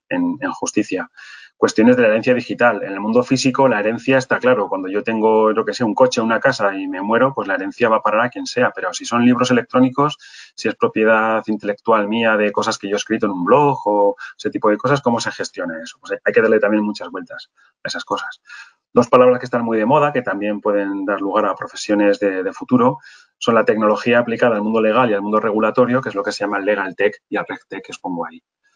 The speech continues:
Y, por supuesto, todo esto bañado por lo que se llama el sesgo algorítmico. Si, si yo entreno o enseño un sistema de inteligencia artificial con datos que están sesgados, con datos sesgados quiere decir, por ejemplo, que,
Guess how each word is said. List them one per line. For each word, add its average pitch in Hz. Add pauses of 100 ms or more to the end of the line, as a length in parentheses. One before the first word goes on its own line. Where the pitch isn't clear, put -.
(1040)
Y, 135
por 127
supuesto, 123
todo 117
esto 120
bañado 120
por 113
lo 117
que 110
se 104
llama 104
el 95
sesgo 110
algorítmico. 101
Si, 95
si 101
yo 107
entreno 117
o 113
enseño 110
un 101
sistema 113
de 110
inteligencia 107
artificial 107 (760)
con 98
datos 123
que -
están 110
sesgados, 127
con 101
datos 101
sesgados 123
quiere 117
decir, 123
por 113
ejemplo, 123
que, 113